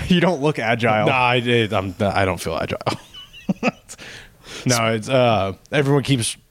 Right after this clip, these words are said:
Speaker 2: relating it. I mean, this is putting the nerd in Dirt Nerds again, but, uh, like a, like a marching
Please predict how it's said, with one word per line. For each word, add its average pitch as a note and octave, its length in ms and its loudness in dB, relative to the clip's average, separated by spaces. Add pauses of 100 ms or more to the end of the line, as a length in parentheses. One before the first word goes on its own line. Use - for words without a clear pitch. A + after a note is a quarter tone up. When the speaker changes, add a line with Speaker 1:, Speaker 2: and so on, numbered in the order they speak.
(120)
Speaker 2:
relating A#2 480 2
it. G#2 100 -2 (300)
I G#2 100 -4
mean, G2 140 2
this G2 160 -2
is F2+ 240 -4 (380)
putting G2 180 -4
the G2+ 160 0
nerd G2+ 220 2
in F#2+ 120 0
Dirt F#2+ 220 0
Nerds G2 240 0
again, G2 320 0
but, G2 180 -4 (120)
uh, G2 300 -2 (560)
like G#2 140 0
a, G2 240 -2
like G#2+ 140 -2
a F#2+ 60 -2
marching G2+ 560 -2